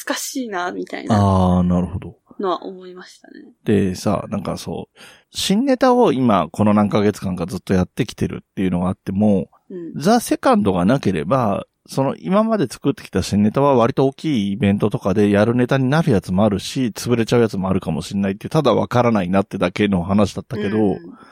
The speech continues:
Speaker 2: ザ・セカンドに向かっての十本とか十何本とか二十本とかなわけじゃん。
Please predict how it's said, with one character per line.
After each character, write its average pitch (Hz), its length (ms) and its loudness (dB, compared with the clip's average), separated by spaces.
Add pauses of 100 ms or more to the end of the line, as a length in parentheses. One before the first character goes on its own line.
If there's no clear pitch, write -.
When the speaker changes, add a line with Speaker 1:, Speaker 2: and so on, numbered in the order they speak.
(260)
Speaker 2:
ザ・ 214 240 2
セ - 180 -2
カ 269 180 2
ン 123 80 2
ド 101 100 4
に 95 100 2
向 101 160 2
か - 140 -2
っ 190 80 -2 (160)
て 190 100 4
の 131 400 2 (220)
十 110 160 0
本 98 260 -2
と 92 80 -10
か 92 140 -4
十 101 220 4
何 101 220 4
本 85 180 -4
と - 80 -16
か 92 80 -8
二 95 120 0
十 95 140 0
本 90 240 -6
と 87 60 -10
か - 100 -18
な 95 80 -6
わ 92 80 -8
け 101 100 -10
じ 87 100 -10
ゃ 67 40 -12
ん。 71 60 -20